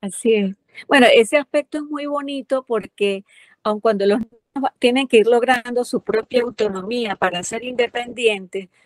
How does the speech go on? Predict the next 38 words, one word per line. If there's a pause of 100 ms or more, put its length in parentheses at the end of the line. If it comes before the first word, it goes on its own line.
no
podemos
olvidar
el
otro
rasgo
de,
de
la
persona
humana,
que
somos (120)
interdependientes, (300)
porque
nos
necesitamos
siempre
unos
a
otros, (500)
y
mi
modo
de
ser
y
de
proceder
siempre
va
a
tener
una
influencia
en
los
demás.